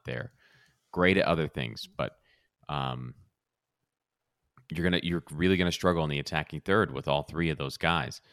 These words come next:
And if you give them the space, they're gonna make it happen. And both goals today come from guys who we say, "Hey,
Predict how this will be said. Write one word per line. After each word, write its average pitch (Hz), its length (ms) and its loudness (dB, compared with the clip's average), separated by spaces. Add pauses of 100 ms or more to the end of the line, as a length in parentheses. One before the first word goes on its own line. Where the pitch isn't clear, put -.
(440)
And 65 420 -4 (440)
if 85 160 -4
you 80 120 -4
give 87 300 0
them 87 160 0
the 76 60 -8
space, 110 380 0
they're 80 120 -2
gonna 78 140 -2
make 73 200 -4
it 67 80 -4
happen. 80 300 -6
And 64 140 -12
both 85 300 0
goals 92 380 2
today 65 240 -6
come 82 240 -4
from 76 220 -8
guys 73 320 -4
who 78 100 -6
we 71 140 -8
say, 69 240 -4
"Hey, 92 300 0